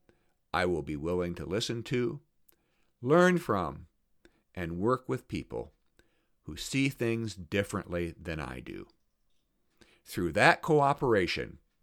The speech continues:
we are all empowered. We are lifted up to higher ground. Well, those are my humble suggestions. We can know the truth,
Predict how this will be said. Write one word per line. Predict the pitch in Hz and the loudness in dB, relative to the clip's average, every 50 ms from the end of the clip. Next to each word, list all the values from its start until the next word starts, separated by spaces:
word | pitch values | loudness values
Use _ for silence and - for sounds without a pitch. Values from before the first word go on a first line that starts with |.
| _ _ _ _ _ _ _ | _ _ _ _ _ _ _
we | - 92 95 92 | -8 -4 -2 0
are | 92 85 - - | 0 0 0 2
all | 98 104 110 110 107 110 - | 4 6 8 8 8 6 4
empowered. | - 104 101 101 - - 82 76 65 62 60 53 - - - - _ _ _ _ _ _ _ _ _ _ _ _ _ _ _ _ _ _ _ - | 2 -2 -4 -4 -4 -2 -2 -2 -2 -2 -4 -8 -10 -14 -18 -20 _ _ _ _ _ _ _ _ _ _ _ _ _ _ _ _ _ _ _ -12
We | - 87 76 | -8 -8 -6
are | 65 60 | -6 -8
lifted | 60 71 101 113 - - 113 95 73 | -8 -6 -6 -8 -6 -6 -8 -8 -8
up | 58 53 - _ _ _ _ _ _ _ _ _ _ _ _ _ _ _ _ - | -8 -12 -14 _ _ _ _ _ _ _ _ _ _ _ _ _ _ _ _ -14
to | - 57 | -12 -12
higher | - - 78 78 78 76 76 | -8 -4 -2 0 0 0 0
ground. | 71 - 52 52 53 50 - - - - _ _ _ _ _ _ _ _ _ _ _ _ _ _ _ _ _ _ _ _ _ _ _ _ _ _ _ _ _ _ _ _ _ _ _ _ _ _ _ _ _ _ - | -2 -6 -10 -14 -14 -14 -16 -18 -20 -20 _ _ _ _ _ _ _ _ _ _ _ _ _ _ _ _ _ _ _ _ _ _ _ _ _ _ _ _ _ _ _ _ _ _ _ _ _ _ _ _ _ _ -2
Well, | 131 147 151 147 | 4 6 8 8
those | 143 170 196 196 190 175 - | 10 10 10 10 10 8 6
are | - 127 147 143 139 | 6 4 4 4 4
my | 131 123 123 120 117 | 4 4 4 4 4
humble | 117 117 110 104 98 85 85 80 87 - - | 2 2 0 0 0 0 0 -2 -4 -6 -10
suggestions. | - - - 110 92 76 - 80 65 65 - - - 107 107 131 139 - - - _ _ _ _ _ _ _ _ _ _ _ _ _ _ _ _ _ _ - | -14 -12 -8 -8 -8 -6 -6 -6 -4 -4 -6 -8 -8 -10 -10 -10 -12 -14 -16 -18 _ _ _ _ _ _ _ _ _ _ _ _ _ _ _ _ _ _ -2
We | - 160 180 | 0 2 2
can | - - 139 135 131 127 113 104 | 2 2 2 2 4 4 2 2
know | 95 90 85 | 0 0 -2
the | 85 87 87 | -2 -4 -6
truth, | - - 107 90 104 131 147 - | -6 -4 -2 0 0 -2 -2 -6